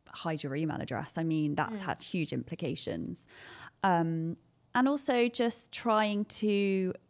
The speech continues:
Speaker 1: evolve with the times. You know, I, I'm a big advocate of email, and I think seeing all the technology now that's available in terms of,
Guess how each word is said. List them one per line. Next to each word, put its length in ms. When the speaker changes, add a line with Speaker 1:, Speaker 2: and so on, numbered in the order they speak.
Speaker 1:
evolve 420
with 140
the 80
times. 840
You 120
know, 260
I, 300
I'm 180
a 60
big 400
advocate 440
of 160
email, 640
and 280
I 40
think 440
seeing 760
all 180
the 80
technology 680
now 240
that's 200
available 540
in 140
terms 420
of, 460